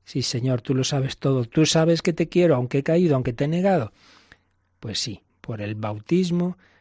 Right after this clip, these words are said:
nos incorporamos a la muerte y resurrección de Jesucristo. Bautismo, puerta de los sacramentos. Y aquí nos pone un par de citas, el, el catecismo, es San Pablo sobre todo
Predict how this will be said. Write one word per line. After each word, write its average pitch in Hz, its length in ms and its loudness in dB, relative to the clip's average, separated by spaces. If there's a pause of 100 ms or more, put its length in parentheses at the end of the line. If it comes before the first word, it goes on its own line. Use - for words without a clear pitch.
(160)
nos 123 300 -4
incorporamos 127 840 -4
a 127 80 -2
la 117 140 -4
muerte 160 680 2
y 165 120 4
resurrección 165 1000 0
de 156 100 0
Jesucristo. 135 640 -6 (200)
Bautismo, 165 580 0 (440)
puerta 131 360 -2
de 123 80 0
los 120 140 -2
sacramentos. - 720 -10 (400)
Y - 60 -4
aquí 160 200 -2
nos 147 180 -2
pone 143 220 -2
un 131 100 -2
par 123 220 -4
de 117 120 -4
citas, 143 520 -2 (400)
el, 110 460 -6
el - 60 -20
catecismo, 131 640 -2
es 165 80 -4
San 113 200 -4
Pablo 117 260 -2
sobre 113 200 -6
todo 117 300 -4